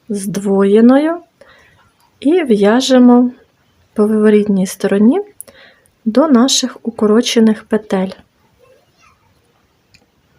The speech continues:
Ось я дов'язала до нашої цієї подвійної-подвійної, заходжу за задні стінки петлі,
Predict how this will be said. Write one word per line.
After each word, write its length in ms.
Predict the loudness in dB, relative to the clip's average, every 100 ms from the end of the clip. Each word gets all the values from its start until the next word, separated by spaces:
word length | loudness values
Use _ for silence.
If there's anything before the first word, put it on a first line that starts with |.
| _ -20 -20 _ _ _ -2
Ось 320 | 0 0 -4
я 100 | -2
дов'язала 840 | 0 -2 0 -4 -4 -4 -2 -2
до 160 | 0 2
нашої 600 | 2 2 0 -2 -2 -2
цієї 640 | -4 -4 0 0 0 -2 -6 -20 _ -2
подвійної-подвійної, 1500 | -2 0 2 4 6 6 4 2 -2 0 2 2 2 0
заходжу 720 | 0 -2 -4 -2 -2 0 -4
за 220 | -4 -2 -2
задні 480 | 0 -2 -2 -4
стінки 680 | -6 -12 -8 -4 -4 -4 -10 -10 _ _ _ _ _ _ _ _ _ _ _
петлі, 640 | -6 -6 -4 -2 0 2 2